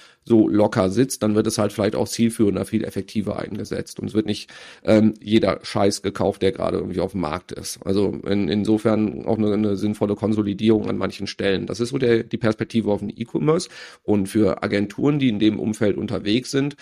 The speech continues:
ähm, alles, was Performance-Marketing ist, wo du messen kannst, wo du einen, äh, einen Deckungsbeitrag erwirtschaftest, ist das noch okay. Für alles, was irgendwie im Upper Funnel ist, w-, wird's,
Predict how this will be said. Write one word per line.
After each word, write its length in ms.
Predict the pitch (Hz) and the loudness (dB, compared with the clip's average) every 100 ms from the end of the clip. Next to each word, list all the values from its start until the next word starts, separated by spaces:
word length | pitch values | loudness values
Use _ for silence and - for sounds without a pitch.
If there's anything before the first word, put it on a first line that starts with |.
| - - - - | -20 -20 -10 -2
ähm, 420 | 101 101 67 52 | 0 2 0 -2
alles, 240 | - 107 101 | 0 0 0
was 120 | - | -2
Performance-Marketing 680 | 123 - 117 139 165 - 76 76 - 139 - | -4 -4 -2 0 -2 -2 -2 -2 -2 -4 -2
ist, 180 | 127 | -2
wo 120 | 107 107 | 0 0
du 100 | 107 | 2
messen 400 | 104 131 - - | 2 0 -2 -6
kannst, 260 | 131 131 | -4 -2
wo 120 | 120 | -2
du 140 | 104 107 | 0 2
einen, 200 | 101 101 | 0 0
äh, 60 | |
einen 260 | 101 98 98 | 0 0 0
Deckungsbeitrag 840 | 107 - 107 - 101 120 143 147 135 | -2 -2 -6 0 0 0 -2 -2 -2
erwirtschaftest, 840 | 117 120 120 123 120 - 123 - - - - - | -2 -2 -2 -4 -4 -2 -2 -4 -18 -20 -6 -2
ist 240 | 135 - | 0 2
das 180 | 113 110 | 2 2
noch 320 | 107 110 135 _ | 2 2 -2 _
okay. 600 | - 110 - 117 175 - _ _ _ _ _ _ _ - - | -4 -4 2 2 2 -2 _ _ _ _ _ _ _ -20 -4
Für 140 | 104 | 0
alles, 200 | 104 120 | 2 4
was 140 | 110 107 | 2 2
irgendwie 220 | 101 107 | 0 2
im 100 | - | 0
Upper 220 | - 120 | 0 0
Funnel 300 | - 110 110 | 2 2 2
ist, 240 | 113 110 - | 2 -2 -6
w-, 60 | - | -6
wird's, 360 | 117 113 - | -2 -2 -4